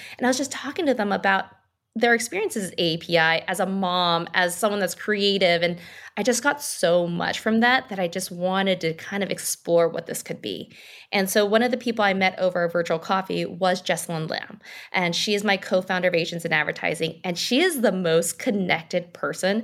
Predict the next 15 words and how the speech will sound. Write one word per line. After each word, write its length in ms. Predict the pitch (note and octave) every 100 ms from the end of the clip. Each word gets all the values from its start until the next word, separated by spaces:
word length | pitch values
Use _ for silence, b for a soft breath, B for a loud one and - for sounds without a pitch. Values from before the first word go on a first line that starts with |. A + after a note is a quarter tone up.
| B -
She 200 | - G#3
actually 240 | A3 A3+
just 260 | F3 F3 E3+
won 220 | F3 F3+
the 100 | E3+
three 220 | E3+ E3
percent 380 | E3 E3+ E3+ E3+
award, 420 | F#3 G3+ A3 A3+ B B B
uh, 280 | - F#3 D#3+ - _ _
the 120 | G3
Nancy 300 | F3+ D#3+ D#3+
Hill 120 | F3+ D#3
Award 420 | E3 F#3+ B3 -
last 280 | A3 A3 B3+
year, 340 | C4 D4